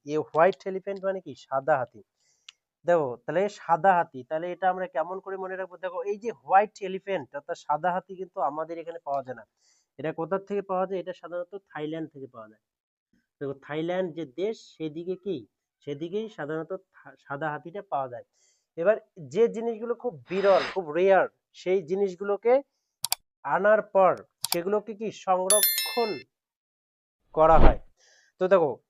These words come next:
তো একজন, এরকম করে মনে রাখো যে একজন রাজা ছিল, সে কি করেছিল? থাইল্যান্ড থেকে সাদা হাতি নিয়ে এসেছিল। কিন্তু সাদা হাতি নিয়ে আসার পর সে সমস্ত প্রজাদেরকে বলেছিল কি? যে এগুলোকে, মানে এগুলো দিয়ে কোনো কাজ করানো যাবে না, কিন্তু এগুলোকে কি করতে হবে? ভালো করে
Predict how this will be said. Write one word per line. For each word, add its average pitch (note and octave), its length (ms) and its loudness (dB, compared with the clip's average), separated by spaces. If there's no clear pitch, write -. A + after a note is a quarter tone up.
তো - 100 0
একজন, F#3+ 360 4
এরকম G3+ 340 4
করে G#3 140 4
মনে G3+ 180 4
রাখো G#3 140 4
যে G#3 100 0
একজন G3+ 280 2
রাজা D#3+ 300 6
ছিল, G#3+ 220 -4
সে G#3 180 -12
কি G3 160 -14
করেছিল? G3+ 340 -2
থাইল্যান্ড F3+ 440 0
থেকে G3+ 200 -8
সাদা D#3+ 360 -2
হাতি F3 240 -6
নিয়ে F3+ 180 -2
এসেছিল। C3 320 -10
কিন্তু F#3 160 -2
সাদা F3+ 340 0
হাতি G#3 260 0
নিয়ে G3+ 180 0
আসার G3 300 0
পর F#3 240 4
সে - 140 -14
সমস্ত F#3 460 -8
প্রজাদেরকে F3+ 540 -8
বলেছিল D3 380 -8
কি? E3+ 160 -8
যে E3+ 140 4
এগুলোকে, G#3 640 2
মানে F3 160 -6
এগুলো F#3 300 0
দিয়ে A#3 180 -4
কোনো A#3 180 -4
কাজ G3+ 300 -4
করানো F#3+ 300 0
যাবে C#3+ 200 -4
না, C3+ 100 -10
কিন্তু F3 280 -8
এগুলোকে F#3+ 460 -2
কি G#3+ 160 -20
করতে G#3 240 -10
হবে? F3 140 -4
ভালো D3+ 240 -6
করে G3 160 -6